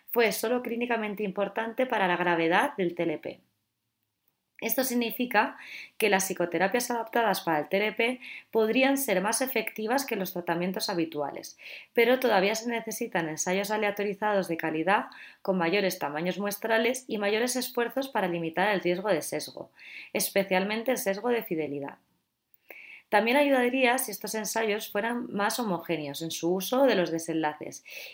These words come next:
y si se estandarizasen las intervenciones de control para proporcionar una imagen clara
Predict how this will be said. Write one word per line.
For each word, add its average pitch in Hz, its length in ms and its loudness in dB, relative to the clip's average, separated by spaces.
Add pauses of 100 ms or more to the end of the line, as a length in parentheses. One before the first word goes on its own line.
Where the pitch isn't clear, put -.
y 247 140 0
si 254 160 -4
se 247 120 0
estandarizasen 175 960 -2
las 226 160 -2
intervenciones 175 760 -2
de 202 100 -6
control 202 500 -2 (440)
para 233 280 6
proporcionar 180 680 0
una 226 220 -2
imagen 196 480 -4
clara 226 520 2